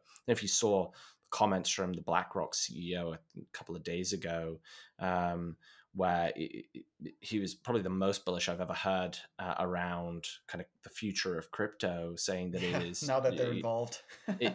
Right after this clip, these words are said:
Speaker 1: <laughs> yeah, exactly, exactly, right. And, you know, there's good things and there's bad things about that, but I think more than anything, it is going to have a key core place and seat at the, at the table in the financial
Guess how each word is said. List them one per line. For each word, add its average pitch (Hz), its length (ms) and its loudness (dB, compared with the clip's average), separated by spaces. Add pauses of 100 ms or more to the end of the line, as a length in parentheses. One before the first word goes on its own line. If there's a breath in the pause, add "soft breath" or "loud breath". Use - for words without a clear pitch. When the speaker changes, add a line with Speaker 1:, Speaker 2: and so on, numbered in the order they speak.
(140)
Speaker 1:
<laughs> - 0 -
yeah, 120 460 12 (140)
exactly, 95 800 8
exactly, 82 580 0
right. 87 360 0 (280 loud breath)
And, 127 360 10 (360 loud breath)
you 117 120 8
know, 101 180 8
there's 92 160 2
good - 260 4
things 95 200 4
and 92 80 0
there's 87 100 0
bad 90 260 2
things 90 200 -2
about 87 340 0
that, 90 260 2
but 90 120 2
I 87 80 0
think 92 160 -2
more 98 240 4
than 95 120 2
anything, 110 520 4 (680 loud breath)
it 95 140 2
is 90 420 2 (140)
going 95 460 2 (120)
to 92 120 -2
have 87 580 2 (240)
a - 60 -8 (140)
key 95 540 -2
core 104 640 4
place 98 500 4
and 87 120 -2
seat - 440 2 (180)
at 87 180 -2
the, 87 360 -2
at 90 80 -8
the 92 60 -4
table 92 400 0
in 87 100 -4
the 87 80 -4
financial 87 800 -2